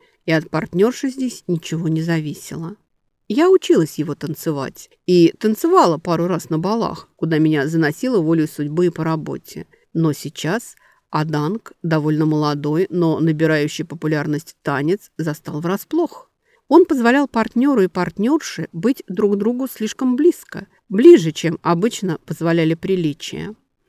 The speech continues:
Я бы предпочла сохранять дистанцию. Тело послушно вспоминало замысловатые шаги, и я ни на миг не сбилась с ритма, повинуясь уверенным движениям партнера.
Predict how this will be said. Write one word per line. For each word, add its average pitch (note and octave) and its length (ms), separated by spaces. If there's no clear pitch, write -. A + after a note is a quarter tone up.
Я D#3 220
бы E3 120
предпочла B3 680
сохранять B3+ 560
дистанцию. A3+ 840
Тело E3 320
послушно D#3+ 580
вспоминало D#3+ 640
замысловатые D3+ 680
шаги, D3+ 580
и G#3 80
я C4 160
ни E4+ 100
на C#4+ 140
миг D#4+ 260
не B3 80
сбилась C4 500
с - 180
ритма, E3+ 500
повинуясь E3 640
уверенным D#3 440
движениям D3+ 480
партнера. D3+ 640